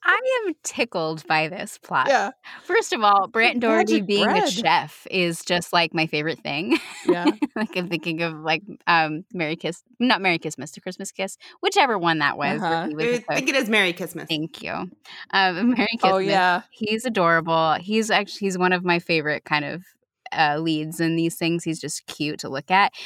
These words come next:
Speaker 1: But this is sort of reminding me of, like, like, um,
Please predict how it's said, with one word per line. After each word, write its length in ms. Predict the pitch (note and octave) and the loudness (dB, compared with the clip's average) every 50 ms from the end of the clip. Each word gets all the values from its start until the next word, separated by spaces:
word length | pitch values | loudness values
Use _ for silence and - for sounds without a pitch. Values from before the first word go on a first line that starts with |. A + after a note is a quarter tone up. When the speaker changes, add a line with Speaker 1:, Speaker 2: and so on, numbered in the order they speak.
| - - _ | -18 -12 _
Speaker 1:
But 120 | - G#3+ G3+ | -4 -2 -2
this 160 | B3 B3 - | -2 -2 -2
is 140 | D4+ C#4 - | -6 -6 -4
sort 160 | - D4+ D4+ | -2 0 0
of 100 | D#4+ D#4 D4 | 0 0 0
reminding 380 | D4 C4 A#3+ A3+ A3+ A3 G#3 | 0 2 2 2 2 0 0
me 120 | G3 G3 G3 | 0 0 0
of, 80 | F#3+ F#3 | 0 2
like, 240 | F3+ F3 F3 E3+ - _ _ - - - _ _ | 0 0 0 -2 -6 _ _ -20 -20 -20 _ _
like, 180 | - F3+ F3+ - _ _ _ _ _ - | -6 -6 -6 -6 _ _ _ _ _ 0
um, 420 | F#3 F3+ E3+ E3 D#3+ E3 D#3+ - | 2 2 2 2 0 -2 -6 -10